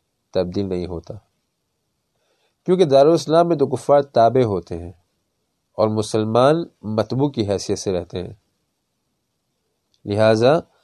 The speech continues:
قبضے کفار سے مراد نظام کفر کا غلبہ اور حاکمیت ہے۔ آج اگر کوئی کہتا ہے کہ پاکستان میں امریکوں کا وجود نہیں ہے، اس لیے ملک کا نظام اسلامی ہے، تو یہ بات بھی غلط ہے،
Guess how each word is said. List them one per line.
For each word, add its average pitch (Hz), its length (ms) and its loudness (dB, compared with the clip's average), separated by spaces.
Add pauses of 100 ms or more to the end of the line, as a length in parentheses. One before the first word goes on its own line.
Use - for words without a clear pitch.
(280)
قبضے 131 380 4
کفار 156 460 2
سے 160 140 -2
مراد 139 420 4 (160)
نظام 107 540 0
کفر 147 460 0
کا 107 160 -2
غلبہ 95 320 0
اور 107 380 2
حاکمیت 92 600 -8
ہے۔ 82 100 -12 (1900)
آج 175 240 6
اگر 185 180 2
کوئی 170 180 0
کہتا 113 340 -2
ہے 120 160 0
کہ 135 100 -2
پاکستان 117 680 -2
میں 127 160 0
امریکوں 107 560 -4
کا 123 320 0 (120)
وجود 107 500 -2
نہیں 110 200 -2
ہے، 82 140 -12 (560)
اس 147 200 -4
لیے 143 460 2
ملک 131 300 -2
کا 131 120 0
نظام 110 300 0
اسلامی 95 480 -6
ہے، 110 180 -6 (800)
تو 101 100 -2
یہ 95 140 0
بات 92 220 2
بھی 113 160 -2
غلط 107 400 -2
ہے، 104 80 -10